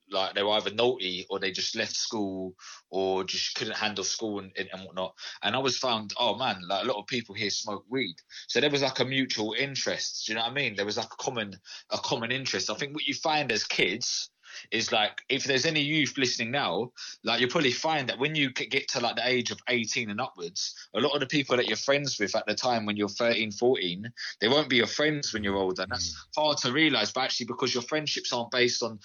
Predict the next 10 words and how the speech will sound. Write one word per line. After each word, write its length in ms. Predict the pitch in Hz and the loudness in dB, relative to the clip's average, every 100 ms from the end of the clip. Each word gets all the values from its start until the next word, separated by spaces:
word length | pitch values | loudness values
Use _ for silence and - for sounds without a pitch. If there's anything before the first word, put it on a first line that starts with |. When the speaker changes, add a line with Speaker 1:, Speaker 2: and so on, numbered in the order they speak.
| - - 107 | -14 -6 -4
Speaker 1:
a 80 | |
real 300 | 110 131 120 | 4 6 6
de-, 180 | 110 127 - - | 4 0 -2 -2
de-, 140 | 123 - | -2 -2
de-, 160 | 131 113 - _ _ | -2 -2 -4 _ _
deep 220 | 131 120 | 0 0
substance 600 | - 135 131 - 104 - | 0 0 0 -2 -4 -4
on 160 | 110 107 | -4 -4
characteristics. 800 | 113 123 104 117 131 - 101 - | -2 -2 -2 0 0 0 0 0
Like, 140 | 101 | -4